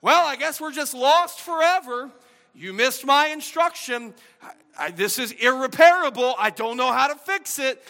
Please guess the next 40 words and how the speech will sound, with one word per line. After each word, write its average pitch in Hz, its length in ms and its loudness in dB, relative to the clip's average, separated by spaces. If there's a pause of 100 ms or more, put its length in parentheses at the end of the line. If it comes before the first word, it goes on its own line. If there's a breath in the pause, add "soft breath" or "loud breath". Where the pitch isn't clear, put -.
(120 loud breath)
This 185 180 -8
can't 196 320 -6
be 208 140 -10
fixed. - 560 -8 (200 loud breath)
I 151 140 -12
just 160 240 -8
continue 185 460 -8
in 190 100 -4
this 190 160 -8
direction 180 520 -4
and 165 120 -10
we'll 160 80 -12
see 156 220 -10
where 151 160 -8
you 151 160 -6
go." 139 160 -12
That's 165 260 -6
the 185 140 -10
message 170 420 -8
Siri 156 300 -10
tells 226 320 -4
me 156 100 -12
when 151 140 -10
I 147 80 -10
miss 143 240 -14
a 147 60 -20
turn. 147 340 -14 (260 loud breath)
Is 127 140 -18
that 143 180 -6
what 147 100 -10
Siri 165 360 -6
tells 160 340 -8
you? 214 260 -6 (1400 soft breath)
Recalculating. 220 1040 -8 (380 soft breath)
And 214 100 -8
isn't 508 160 -4
it 440 140 -6
interesting 208 600 -4
how 185 240 -2
quickly 170 760 -4